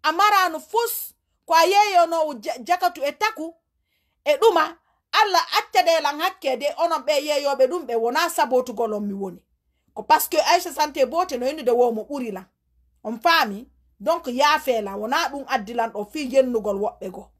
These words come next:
Est-ce qu'on faami? Ma ɗum, wolugol piiji go, fi yo, fi yo vex woɓɓe go.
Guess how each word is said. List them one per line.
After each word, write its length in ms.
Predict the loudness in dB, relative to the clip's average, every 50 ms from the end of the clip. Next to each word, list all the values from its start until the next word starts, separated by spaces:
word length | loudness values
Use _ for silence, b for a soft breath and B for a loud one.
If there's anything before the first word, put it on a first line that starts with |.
| _ _ _ _ _ _ -4
Est-ce 180 | -4 -4 -2 -2
qu'on 200 | -2 -2 -2 -2
faami? 320 | -4 -4 -4 -4 -4 -4
Ma 220 | 0 0 0 2
ɗum, 220 | 0 0 -4 -4 -6 -10 _ _ _ _ _ _ _ _ _ -10
wolugol 560 | 0 4 6 6 6 6 4 0 0 0 0
piiji 260 | -4 -6 -6 -8 -4
go, 400 | -2 0 2 2 0 -2 -4 -10 _ _ _ _ _ _ _ _ _
fi 280 | -12 -8 -6 -4 -2
yo, 160 | 0 -2 -2 -2
fi 240 | -6 -8 -6 -2
yo 100 | 0 0
vex 320 | 0 2 0 0 0 -2 -4
woɓɓe 340 | -2 -2 -2 -2 -4 -8 -10
go. 180 | -10 -10 -12